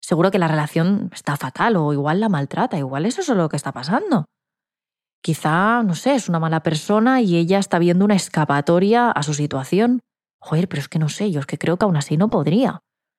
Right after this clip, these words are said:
¿Y él? ¿Acostarse con una mujer casada y con hijos? Como no esté muy enamorado de ella, es que no lo entiendo. Y luego, ¿cómo mira al marido a la cara cuando entra en casa? Es que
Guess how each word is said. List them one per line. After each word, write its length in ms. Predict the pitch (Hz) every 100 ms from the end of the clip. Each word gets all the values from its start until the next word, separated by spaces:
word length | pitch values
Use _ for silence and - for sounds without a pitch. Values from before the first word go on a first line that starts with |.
| _
¿Y 180 | - 156
él? 320 | 160 240 370 - _
¿Acostarse 520 | - 160 147 - 165 226
con 120 | 196
una 140 | 190
mujer 260 | 190 175 175
casada 380 | 151 151 160 175
y 60 |
con 180 | 165 151
hijos? 400 | 160 - 302 - _ _ _ _ _
Como 220 | 156 151
no 60 | 156
esté 180 | -
muy 160 | 214 202
enamorado 360 | 165 160 156 147
de 80 |
ella, 200 | 147 175
es 80 | 254
que 100 | -
no 80 | 160
lo 80 | 160
entiendo. 560 | 147 185 269 220 135 -
Y 120 | 165
luego, 460 | 170 170 226 - _
¿cómo 200 | 180 208
mira 200 | 214 180
al 80 | 160
marido 260 | 160 160
a 40 | 143
la 80 | 139
cara 200 | 180 165
cuando 220 | 151 147
entra 200 | 147 147
en 80 | -
casa? 280 | 220 302 151
Es 100 | -
que 180 | 175